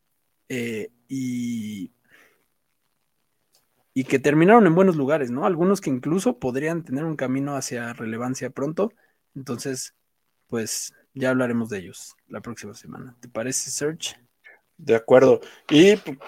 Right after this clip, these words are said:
Speaker 2: para nuestros amigos, si tienen duda de algo que vayan a seleccionar, con gusto que nos escriban.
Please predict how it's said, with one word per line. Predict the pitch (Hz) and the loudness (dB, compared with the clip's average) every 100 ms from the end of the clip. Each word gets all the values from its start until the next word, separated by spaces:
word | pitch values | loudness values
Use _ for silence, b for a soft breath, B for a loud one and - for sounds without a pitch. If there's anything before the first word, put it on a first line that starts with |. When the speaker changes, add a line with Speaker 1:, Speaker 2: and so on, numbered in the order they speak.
| - | 2
Speaker 2:
para | 139 123 | 6 6
nuestros | 123 123 | 2 -2
amigos, | 135 143 147 | 0 4 4
si | 131 | 2
tienen | 127 147 147 | 4 6 8
duda | 147 160 156 151 | 8 10 10 10
de | 123 117 113 | 8 8 6
algo | 135 139 139 | 6 6 6
que | 131 | 6
vayan | 131 131 | 4 2
a | |
seleccionar, | 120 113 - 131 165 202 | -2 -6 -6 -2 -2 -2
con | - 117 | -4 -2
gusto | 123 - | -4 -8
que | - | -8
nos | 113 110 | -10 -10
escriban. | - - 147 175 202 | -12 0 0 0 -4